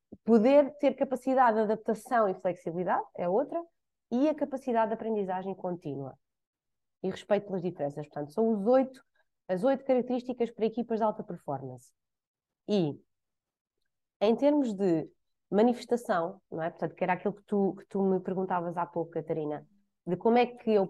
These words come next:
posso perceber que as equipas estão, então, numa, eh, num, num,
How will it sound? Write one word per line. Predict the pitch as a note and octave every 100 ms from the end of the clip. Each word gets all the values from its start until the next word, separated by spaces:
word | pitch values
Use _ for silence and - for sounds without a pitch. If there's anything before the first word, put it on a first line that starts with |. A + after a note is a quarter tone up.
| -
posso | C#4 C#4+ -
perceber | - - G3+ A#3 A#3
que | G3+
as | F#3
equipas | G3+ G3+ G#3+ E3+ E3
estão, | - A#3 G#3+
então, | G#3 G3+ G3+ F3 E3 _ _ _
numa, | G3 A3 A3+ G3+
eh, | F3+ E3+ - D#3+ D#3 -
num, | F3+ E3
num, | E3 E3 F3+ F3+